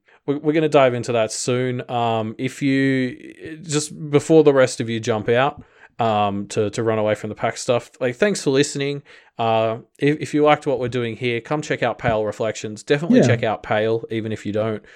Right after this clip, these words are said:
Speaker 2: Yes.
Speaker 1: wanna listen to more of us.
Speaker 2: Pretty
Speaker 1: It's, it's
Speaker 2: great.
Speaker 1: very good.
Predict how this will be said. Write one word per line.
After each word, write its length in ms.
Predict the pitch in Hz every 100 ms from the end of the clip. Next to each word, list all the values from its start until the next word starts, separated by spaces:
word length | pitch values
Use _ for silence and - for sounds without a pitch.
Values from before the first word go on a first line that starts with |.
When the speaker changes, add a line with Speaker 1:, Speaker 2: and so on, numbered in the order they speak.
| - 127
Speaker 2:
Yes. 160 | 117
Speaker 1:
wanna 120 | 113
listen 280 | 110 110 117
to 80 | 110
more 200 | 110 107
of 60 | 104
us. 260 | 104 - -
Speaker 2:
Pretty 140 | 127
Speaker 1:
It's, 80 | 139
it's 60 | 185
Speaker 2:
great. 240 | 175 160
Speaker 1:
very 180 | 135 107
good. 300 | 107 107